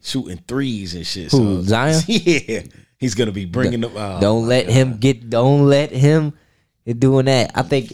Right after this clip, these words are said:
Speaker 2: I, I think I'ma just agree with you. I'ma go Tatum, though.
Speaker 1: Tatum, yeah.
Speaker 2: Tatum
Speaker 1: I think
Speaker 2: is a
Speaker 1: that's the safest, like, kind of,
Speaker 2: Yeah,
Speaker 1: like
Speaker 2: safe, like, yeah. I think they're gonna be a little underrated, too, and he's gonna explode.
Speaker 1: Yeah.
Speaker 2: I wouldn't be surprised he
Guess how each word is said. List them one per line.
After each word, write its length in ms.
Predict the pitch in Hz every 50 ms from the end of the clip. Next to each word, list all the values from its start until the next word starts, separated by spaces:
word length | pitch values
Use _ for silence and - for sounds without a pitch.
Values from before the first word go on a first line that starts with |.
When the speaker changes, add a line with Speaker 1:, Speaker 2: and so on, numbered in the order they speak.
| - - -
Speaker 2:
I, 160 | - 151 - -
I 100 | - 180
think 260 | 175 160 160 160 139
I'ma 180 | 139 127 123 120
just 220 | 107 110 107 -
agree 300 | 95 92 90 95 92 90
with 260 | 85 82 85 82 - -
you. 160 | 90 92 95 - - -
I'ma 160 | 107 110 107
go 160 | 87 87 85
Tatum, 380 | 82 - - 78 76 71 71 71
though. 200 | 71 69 71 76
Speaker 1:
Tatum, 420 | - 95 95 95 95 95 95 87
yeah. 300 | 80 73 76 76 73 71 _ _ -
Speaker 2:
Tatum 260 | - 123 127 127 127
Speaker 1:
I 20 | -
think 120 | 110 -
Speaker 2:
is 40 | -
a 40 | 98
Speaker 1:
that's 160 | 147 143 -
the 120 | - 120
safest, 600 | 107 - - - 143 151 139 - - 120 113 92 110
like, 300 | 117 113 110 104 - - _ _ _ _ _
kind 240 | - - 117 117 113
of, 60 | 110
Speaker 2:
Yeah, 160 | 113 110 104 98
Speaker 1:
like 80 | 90
Speaker 2:
safe, 420 | 82 82 - 110 104 104 95 - 98
like, 260 | 98 98 95 92 85
yeah. 260 | 90 98 98 95 95 101 - - _ _ - -
I 60 | -
think 200 | 110 - 127 107
they're 100 | 110 113
gonna 200 | 107 110 110 107
be 140 | 101 104 101
a 60 | 98
little 260 | 98 104 107 101 98 -
underrated, 720 | - 101 104 101 101 95 90 98 98 101 98 98 95 87
too, 240 | - - 101 98 92
and 100 | 90 87
he's 180 | 90 95 92 90
gonna 200 | 92 90 85 85
explode. 880 | 82 80 - - - - - - 104 107 98 92 85 78 76 73 - - -
Speaker 1:
Yeah. 300 | 90 87 85 82 80 76
Speaker 2:
I 20 | 87
wouldn't 220 | 117 120 110 107
be 80 | 104 104
surprised 540 | - - 87 78 - 107 95 95 92 87 92
he 120 | 95